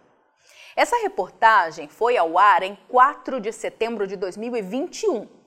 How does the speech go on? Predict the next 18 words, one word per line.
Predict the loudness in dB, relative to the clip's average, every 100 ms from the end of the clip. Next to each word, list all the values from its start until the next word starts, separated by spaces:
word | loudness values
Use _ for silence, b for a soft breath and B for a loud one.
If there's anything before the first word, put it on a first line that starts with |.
| B B B
na | -2
rede | 2 2 2
de | -6
T | -4
V | -2 -2
C | -4 -6
N | -4 -4
N, | -4 -6 -8 -14 _
que, | -12
como | -6 -6 -4
você | -4 -6 -6
sabe, | -2 0 2 0
não | -2
entende | -8 -8 -6 -6 -8 _ _ _
absolutamente | 0 2 2 -2 -6 -8 -6 -4 -6 -6 -8 -8 -8 -8 -8 -10
nada | -10 -8 -2 -2 -2 0 -2
deste | -2 -12 -12 -12
mercado. | -14 -12 -14 -14 -18